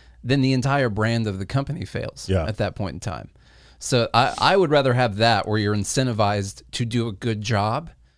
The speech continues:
Speaker 1: rather than incentivized to keep operating off of stolen money from people's bank accounts.
Speaker 2: Right.
Speaker 1: I, I just feel like that would be better. What we'll do when you have to get on this call, we're gonna, we'll go to a commercial break, and then we will, we'll come back whenever, whenever you're done with it. So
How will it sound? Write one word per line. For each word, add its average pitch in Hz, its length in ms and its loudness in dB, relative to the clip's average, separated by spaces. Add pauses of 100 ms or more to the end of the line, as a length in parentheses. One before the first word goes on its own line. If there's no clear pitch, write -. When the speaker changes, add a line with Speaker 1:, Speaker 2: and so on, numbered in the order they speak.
(240)
Speaker 1:
rather 123 240 2
than 117 200 2
incentivized 107 800 0
to 104 420 -2 (200)
keep - 340 -6 (160)
operating 101 500 0
off 92 200 -2
of 87 160 -8
stolen 90 420 -4
money 82 300 -8
from 98 200 -8
people's 87 300 -10
bank 95 200 -10
accounts. - 460 -14
Speaker 2:
Right. 92 160 2
Speaker 1:
I, 95 180 -6
I 101 40 -4
just 101 160 -6
feel 117 120 0
like 104 120 0
that 98 100 -4
would 85 100 -6
be 95 60 -4
better. 92 280 -2 (260)
What 160 160 4
we'll 151 100 2
do 139 220 2
when 131 100 2
you 117 60 2
have 110 80 0
to 120 80 -6
get 117 100 2
on 110 80 2
this 101 140 -2
call, 120 320 2
we're 123 100 -2
gonna, 113 200 -2
we'll 107 160 0
go 107 180 0
to 104 180 -4
a 98 60 -2
commercial 98 420 -2
break, 117 360 -2 (360)
and 104 160 0
then 98 140 2
we 101 100 0
will, 95 340 -2 (240)
we'll 113 200 -4
come 98 220 -2
back 90 400 -4
whenever, 95 440 -4
whenever 104 260 -2
you're 90 140 -4
done 87 220 -4
with 82 140 -10
it. - 140 -12 (720)
So 101 360 0